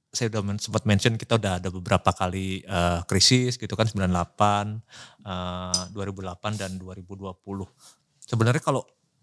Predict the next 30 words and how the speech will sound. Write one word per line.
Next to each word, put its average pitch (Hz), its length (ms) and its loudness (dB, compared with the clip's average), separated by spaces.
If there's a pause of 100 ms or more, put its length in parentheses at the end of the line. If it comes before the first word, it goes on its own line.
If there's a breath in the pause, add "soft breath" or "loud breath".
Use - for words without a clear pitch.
(100)
Pak 98 240 -6
Yos 117 240 0
dan 92 240 0
Pak 95 240 0
Keng 104 160 2
Hong 113 240 6
nih, 90 80 -6 (220)
udah, 87 400 -4 (480)
eh, 87 420 -8 (320)
berpengalaman 95 920 -2
tiga 101 300 0
puluh 95 300 -2
tahun 92 380 -2
lebih. 92 320 2 (340 loud breath)
Sebenarnya 123 400 2
krisis-krisis - 760 4
ini 165 140 0
bisa 135 240 -2
kita 135 240 -6
predik 120 560 0
nggak 95 160 0
sih, 98 120 4
Pak? - 180 -4 (320)
<laughs> - 80 6 (680 loud breath)
Bisa 156 300 10
nggak 92 160 -4
sih 143 140 -2
kita 151 180 0
mengavoid 131 640 -2
atau 127 400 2